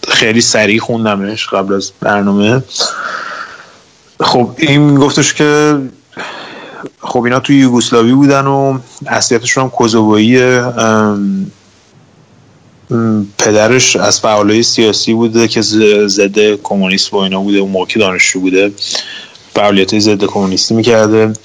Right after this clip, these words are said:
اه، بعد، اه، اینو زندانیش می‌کنن، هم، هم باباشو هم عموشو زندانیش می‌کنن و، اه، چهار، سه سال، چهار سال اینا زندانن تا سال نود که اینو می-،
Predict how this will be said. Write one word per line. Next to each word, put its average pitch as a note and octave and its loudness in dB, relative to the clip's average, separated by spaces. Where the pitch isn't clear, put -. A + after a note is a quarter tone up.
اه، F#2+ 0
بعد، G2 0
اه، G2 4
اینو G#2 2
زندانیش G2 2
می‌کنن، A#2+ 0
هم، A2 -2
هم A2 -2
باباشو A2 2
هم A2+ -2
عموشو G2 -4
زندانیش F#2 0
می‌کنن A2 2
و، G#2 2
اه، F#2 -2
چهار، A2 0
سه - 0
سال، A2+ 0
چهار G#2+ 0
سال B2 2
اینا A2 0
زندانن A2 0
تا A#2 0
سال A#2 0
نود G#2 0
که C#3 0
اینو G#2+ 0
می-، A2+ 2